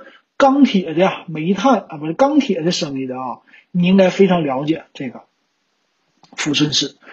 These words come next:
所以它呢，在工业呀，它不是那种超级的重工业，但是在工业方面也不差。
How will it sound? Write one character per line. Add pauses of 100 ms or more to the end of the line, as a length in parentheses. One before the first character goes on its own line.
(300)
所
以
它
呢，
在
工
业
呀，
它
不
是
那
种
超
级
的
重
工
业， (340)
但
是
在
工
业
方
面
也
不
差。